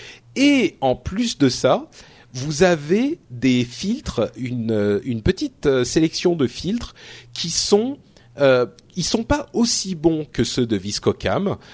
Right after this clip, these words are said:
Euh, ils sont un petit peu plus exagérés, mais il y en a quelques-uns qui sont déjà,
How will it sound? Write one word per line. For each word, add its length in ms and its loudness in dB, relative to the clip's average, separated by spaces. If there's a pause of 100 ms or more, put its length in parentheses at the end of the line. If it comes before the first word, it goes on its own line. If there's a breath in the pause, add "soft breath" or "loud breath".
(160 loud breath)
Euh, 200 4
ils 80 -10
sont 200 0
un 40 -2
petit 180 -6
peu 180 2
plus 640 -2
exagérés, 680 2 (300 loud breath)
mais 80 4
il 40 4
y 40 4
en 100 -2
a 100 -2
quelques-uns 520 2
qui 160 -10
sont 180 -4
déjà, 400 2